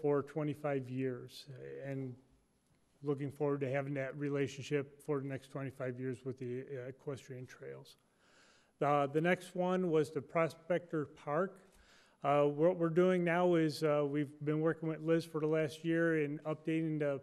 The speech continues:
plan of development, and this is in conjunction with the next, uh, R M P P application that we are, uh, that we've had, which is also the, uh, rodeo grounds, which in, on the map,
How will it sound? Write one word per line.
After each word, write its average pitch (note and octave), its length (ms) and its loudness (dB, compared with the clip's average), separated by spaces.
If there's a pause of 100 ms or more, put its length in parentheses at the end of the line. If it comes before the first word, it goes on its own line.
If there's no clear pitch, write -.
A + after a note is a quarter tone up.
plan D#3 240 -2
of D3+ 80 -6
development, F3+ 680 0 (500)
and D#3+ 360 2 (140)
this F3 300 2
is F3 100 -2
in F3 80 4
conjunction E3 680 -2
with D3+ 180 0
the D3 60 -4
next, D#3+ 400 -2
uh, E3 220 2
R E3 120 -4
M D#3+ 80 -4
P E3 160 -2
P E3+ 240 -2
application E3 560 -4
that D#3 120 -4
we D#3+ 220 -2
are, D3+ 400 -2
uh, - 20 -6 (200)
that D3+ 180 -2
we've D3 220 -4
had, D#3+ 420 -2
which C#3+ 260 -6
is C#3+ 140 -6
also D3 640 0
the, C#3 380 -2
uh, B2 180 -4 (160)
rodeo D#3 360 2
grounds, F3+ 500 -2 (680)
which D#3 360 0
in, F3 480 2
on E3+ 180 0
the F3 60 0
map, E3 420 -2